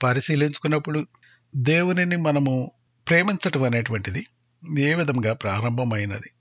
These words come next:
అప్పటి నుండి ఇప్పటి వరకు మనం విశ్వాస జీవితంలో ఏ విధంగా కొనసాగుతున్నాము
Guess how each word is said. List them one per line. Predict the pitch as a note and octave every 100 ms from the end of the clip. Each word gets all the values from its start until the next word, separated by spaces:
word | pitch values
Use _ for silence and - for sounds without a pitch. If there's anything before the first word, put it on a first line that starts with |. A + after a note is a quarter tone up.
| _ -
అప్పటి | D#3+ D3+ G#3 G#3
నుండి | G3+ G3 F#3+
ఇప్పటి | E3 F3+ F3
వరకు | E3+ D#3
మనం | D#3 C3 A2+
విశ్వాస | G#2 - D3+ D#3+
జీవితంలో | B2+ C3+ C3 C#3 B2+ C3
ఏ | A2+ A#2+
విధంగా | C3 B2+ B2+
కొనసాగుతున్నాము | A2+ - G#2+ G#2+ B2 C3+ C#3+ C#3 B2+ B2+ A#2+ A2